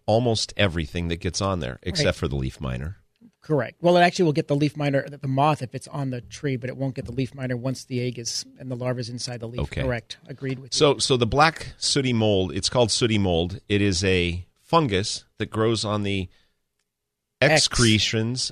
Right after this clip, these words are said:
Speaker 1: of sucking insects. They
Speaker 2: Just
Speaker 1: excrete
Speaker 2: scale.
Speaker 1: a sugary honeydew.
Speaker 2: Scale and aphids particularly.
Speaker 1: They then attract ants, and then the black sooty mold grows on that sticky substance, um,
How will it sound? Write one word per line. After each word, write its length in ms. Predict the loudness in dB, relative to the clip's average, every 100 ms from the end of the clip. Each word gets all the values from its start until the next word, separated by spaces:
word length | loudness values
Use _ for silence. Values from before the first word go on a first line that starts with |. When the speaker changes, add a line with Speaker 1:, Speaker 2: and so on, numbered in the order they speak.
| -4
Speaker 1:
of 160 | -2 0
sucking 400 | 0 0 0 -2
insects. 600 | -2 -2 -2 -2 -4 -8
They 220 | 0 2
Speaker 2:
Just 120 | 4 2
Speaker 1:
excrete 380 | 2 2 4 4
Speaker 2:
scale. 80 | 4
Speaker 1:
a 80 |
sugary 440 | 2 0 0 0 2
honeydew. 540 | 2 0 -2 -2 -2
Speaker 2:
Scale 460 | -6 -6 -2 0 0
and 100 | -4
aphids 360 | -8 -10 -20 -20
particularly. 760 | -18 -16 -14 -12 -10 -12 -18 _ 0
Speaker 1:
They 580 | 2 4 2 -2 -8 -18 _
then 240 | -2 2 2
attract 640 | 0 2 4 4 0 -16 -16 _ 4
ants, 480 | 4 4 -2 -6 -8 -2
and 180 | 0 2
then 200 | 2 0
the 100 | 0
black 400 | 2 2 0 -8
sooty 500 | -4 -2 0 -2 -4 -2
mold 360 | 2 2 0
grows 300 | 2 2 2
on 160 | 0 -2
that 180 | -2 -4
sticky 480 | -6 -6 -10 -6 -4
substance, 680 | -2 -2 -4 -8 -8 -8 -14 _ _ _ _ -6
um, 540 | -2 -2 -2 -4 -6